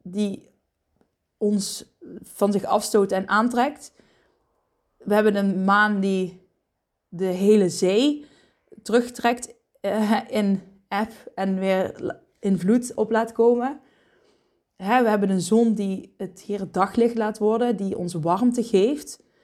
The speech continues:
die we niet zien, ehm, die ons energie geeft, hè, door de zonnepanelen, waardoor wij weer, eh,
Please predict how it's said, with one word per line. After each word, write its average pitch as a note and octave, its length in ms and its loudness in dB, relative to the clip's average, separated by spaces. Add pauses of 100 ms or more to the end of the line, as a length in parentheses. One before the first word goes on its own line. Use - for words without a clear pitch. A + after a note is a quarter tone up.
(220)
die F3 120 -14
we F3+ 80 -4
niet F3+ 240 -4
zien, B3 440 0 (380)
ehm, E3+ 460 -6 (220)
die F#3+ 180 0
ons F#3 120 0
energie F#3+ 500 2
geeft, A#3+ 460 2
hè, A3+ 360 -6
door F#3 220 -4
de E3+ 220 -2
zonnepanelen, A3+ 920 0 (300)
waardoor F3+ 280 -2
wij F#3+ 240 0
weer, F3+ 400 -2 (180)
eh, E3 120 -12